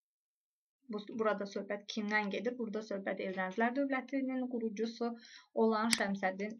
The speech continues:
Eldənizdən gedir. Doğru cavab B variantıdır. Daha əvvəl imzalanmış müqavilə, Türkmənçay sülhü min səkkiz yüz iyirmi səkkizinci ildə,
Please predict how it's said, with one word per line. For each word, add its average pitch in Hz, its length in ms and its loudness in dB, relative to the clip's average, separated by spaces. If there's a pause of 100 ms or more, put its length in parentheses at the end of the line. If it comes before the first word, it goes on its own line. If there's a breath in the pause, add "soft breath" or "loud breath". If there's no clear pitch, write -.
Eldənizdən 185 800 -2
gedir. 190 420 -4 (340 loud breath)
Doğru 190 340 0
cavab 185 280 0
B 180 160 2
variantıdır. 185 720 -4 (140)
Daha 294 280 8 (140)
əvvəl 214 400 2
imzalanmış 208 720 2
müqavilə, 190 580 2 (380)
Türkmənçay 254 560 2
sülhü 202 320 -2
min 208 220 -4
səkkiz 196 240 -6
yüz - 100 -10
iyirmi 190 240 -4
səkkizinci 208 720 -6
ildə, 190 200 2